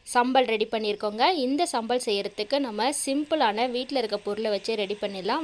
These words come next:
வாங்க இப்ப இந்த நெத்திலி சம்பல் எப்படி செய்யறதுன்னு பார்த்துடலாம். இப்ப சம்பலுக்கு பார்த்தீங்கன்னா, நம்ம வீட்ல இருக்க பொருளை வச்சு ரெடி பண்ணியிருக்கோங்க. தக்காளி வந்து ஒரு நாலு பழம் எடுத்திருக்கேன். வெங்காயம் வந்து ஒரு சின்ன வெங்காயம்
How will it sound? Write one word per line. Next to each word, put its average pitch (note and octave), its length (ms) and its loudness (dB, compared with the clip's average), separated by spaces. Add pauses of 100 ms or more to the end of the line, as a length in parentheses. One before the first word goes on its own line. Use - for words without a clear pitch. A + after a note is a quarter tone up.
வாங்க C4+ 340 2
இப்ப G3 240 -2
இந்த F#3+ 140 0 (600)
நெத்திலி D4+ 340 4
சம்பல் A#3+ 420 4
எப்படி A3+ 200 2
செய்யறதுன்னு G#3 480 0
பார்த்துடலாம். G3+ 480 4 (2250)
இப்ப F#4 200 4 (120)
சம்பலுக்கு D4+ 540 2
பார்த்தீங்கன்னா, G#3 440 0
நம்ம A3+ 240 -2
வீட்ல D4 260 0
இருக்க G#3 220 -4
பொருளை A3+ 260 -2
வச்சு A3+ 240 0
ரெடி G#3+ 200 -4
பண்ணியிருக்கோங்க. G#3+ 560 -4 (180)
தக்காளி D#4+ 500 0
வந்து A3 220 0 (120)
ஒரு A3 140 2 (140)
நாலு G#3 300 0
பழம் A#3 240 0
எடுத்திருக்கேன். G3+ 580 -2 (640)
வெங்காயம் E4 420 4
வந்து A#3 160 0 (140)
ஒரு B3 80 -2 (100)
சின்ன C#4+ 240 -2
வெங்காயம் B3+ 400 0